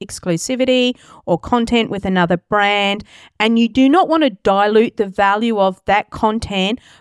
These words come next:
by saturating your feed with additional sponcon. Or you might have been cast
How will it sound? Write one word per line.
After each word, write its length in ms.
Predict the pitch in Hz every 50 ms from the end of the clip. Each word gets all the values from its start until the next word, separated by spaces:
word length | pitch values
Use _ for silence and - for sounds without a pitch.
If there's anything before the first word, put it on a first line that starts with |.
| _ -
by 180 | 226 214 208
saturating 1040 | 202 - - - - - 269 240 226 - - - 233 214 202 202 202 208 202 196 196
your 340 | 190 185 185 185 185 175 170
feed 560 | - - - - 196 180 175 175 180 220 226
with 240 | 214 196 180 180 - -
additional 580 | 190 175 - 185 180 - - 185 170 165 170 170
sponcon. 760 | - - - - 190 175 175 170 - - 180 160 143 - - - _ _ _ _ _ _ _ _ _ - - - - _ -
Or 280 | 302 311 320 330 320
you 160 | 277 269 254
might 320 | 233 233 233 233 233 233 226
have 200 | - 240 220 208
been 280 | - 220 220 214 220
cast 500 | 214 - - 214 208 202 202 - - -